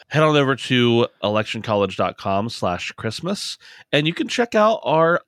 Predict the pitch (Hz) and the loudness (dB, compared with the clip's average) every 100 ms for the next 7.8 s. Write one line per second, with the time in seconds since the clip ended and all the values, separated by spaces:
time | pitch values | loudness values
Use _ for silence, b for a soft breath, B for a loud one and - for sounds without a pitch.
0 | 139 175 185 180 170 - 185 - 180 170 | -2 0 2 2 0 -4 -6 -4 -6 -6
1 | - - 175 180 175 - 247 - 127 87 | -8 0 2 2 -2 -4 -6 -2 -2 -2
2 | - - - B B B B _ - 147 | -8 -12 -12 B B B B _ 0 0
3 | 147 _ _ - 143 143 139 - 120 113 | 0 _ _ 0 0 2 -2 0 0 0
4 | 113 - - 104 104 101 98 101 101 95 | -2 -4 -4 -4 -2 -4 -4 -6 -8 -6
5 | 101 92 95 98 90 90 90 92 90 98 | -6 -6 -6 -6 -4 -2 -4 -6 -8 -8
6 | - 85 82 82 98 98 85 82 80 73 | -6 -6 -6 -8 -10 -10 -10 -8 -6 -6
7 | 76 71 - _ _ 165 139 | -10 -16 -20 _ _ -2 -2